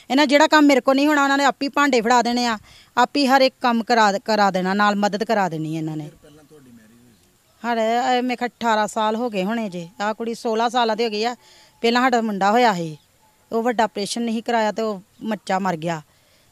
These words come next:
Speaker 1: ਤੇ ਮੁੜ ਕੇ ਦੂਜੀ ਵਾਰੀ ਇਹ ਕੁੜੀ ਹੋਈ ਤੇ ਇਹ ਦੂਜੀ ਵੀ ਕੁੜੀ ਹੋਈ ਫਿਰ। ਤੇ ਆਂਦੇ, "ਚੱਲ ਠੀਕ ਹੈ, ਬੜਾ ਕੁਝ ਆ, ਰੱਬ ਨੇ ਜਿੰਨਾ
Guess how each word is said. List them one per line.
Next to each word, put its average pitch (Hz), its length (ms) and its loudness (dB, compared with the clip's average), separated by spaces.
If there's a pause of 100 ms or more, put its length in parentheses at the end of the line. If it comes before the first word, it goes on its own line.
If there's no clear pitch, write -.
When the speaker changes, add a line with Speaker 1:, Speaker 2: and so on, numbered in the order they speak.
(140)
Speaker 1:
ਤੇ 196 720 -2
ਮੁੜ 220 220 -8
ਕੇ 226 140 -4
ਦੂਜੀ 208 280 -6
ਵਾਰੀ 220 180 0
ਇਹ 220 60 -2
ਕੁੜੀ 202 300 -4
ਹੋਈ 220 300 0 (920)
ਤੇ 220 140 -2 (420)
ਇਹ 196 380 -10
ਦੂਜੀ 196 280 -10
ਵੀ 240 240 -6
ਕੁੜੀ 214 380 -6
ਹੋਈ 208 300 -2 (120)
ਫਿਰ। 202 320 -2 (580)
ਤੇ 226 200 0
ਆਂਦੇ, 220 200 -2
"ਚੱਲ 220 240 -2
ਠੀਕ 214 200 -6
ਹੈ, 208 40 -2
ਬੜਾ 202 240 0
ਕੁਝ 190 220 -2
ਆ, 208 60 2
ਰੱਬ 196 220 2
ਨੇ 180 120 -4
ਜਿੰਨਾ 185 340 -4